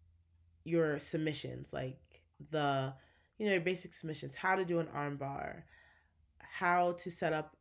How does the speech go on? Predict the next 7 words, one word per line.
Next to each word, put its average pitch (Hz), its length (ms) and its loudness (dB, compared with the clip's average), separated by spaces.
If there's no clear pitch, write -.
a 151 120 0
triangle, 139 1040 -2
how 185 260 0
to 175 100 2
choke 170 320 0
someone 151 480 -4
from 143 400 -6